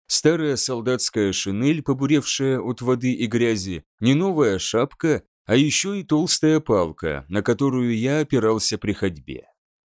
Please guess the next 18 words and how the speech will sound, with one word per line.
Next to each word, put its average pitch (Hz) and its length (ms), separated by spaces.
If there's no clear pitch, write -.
Обмундирование 120 1040
подбирал 127 520
в - 120
Пинеге, 82 580
отдав 117 500
за 135 200
это 151 260
собственную 139 760
навёхонькую 110 680
шинель 127 480
и 147 80
фуражку, 87 800
полученные 151 680
в - 80
каптёрке 110 580
В 98 140
Ч - 180
К. - 380